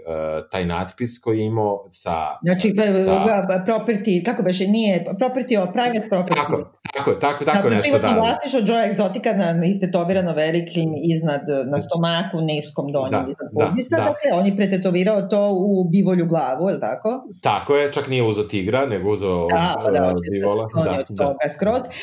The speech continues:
Speaker 2: Ali,
Speaker 1: Da.
Speaker 2: e, videla sam da Netflix hoće da snima drugu sezonu, osim što hoće još jednu ovu epizodu, kao šta se
Speaker 1: Da,
Speaker 2: desilo
Speaker 1: da.
Speaker 2: posle, i da su sad kre-, krenuli svi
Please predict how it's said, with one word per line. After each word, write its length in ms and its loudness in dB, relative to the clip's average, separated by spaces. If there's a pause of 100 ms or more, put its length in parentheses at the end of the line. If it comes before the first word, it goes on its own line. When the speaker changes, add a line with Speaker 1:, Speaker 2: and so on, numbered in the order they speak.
(160)
Speaker 2:
Ali, 260 0
Speaker 1:
Da. 80 -2
Speaker 2:
e, 540 2
videla 260 2
sam 140 -2
da 60 2
Netflix 400 -2
hoće 220 0
da 80 2
snima 300 2
drugu 380 2
sezonu, 560 0
osim 240 0
što 120 -2
hoće 240 0
još 120 0
jednu 240 2
ovu 260 0
epizodu, 800 -4
kao 480 -4
šta 200 -4
se 60 0
Speaker 1:
Da, 100 0
Speaker 2:
desilo 340 -4
Speaker 1:
da. 140 -2
Speaker 2:
posle, 300 0 (440)
i 160 2
da 100 4
su 120 -4
sad 180 0
kre-, 300 0
krenuli 360 2
svi 260 0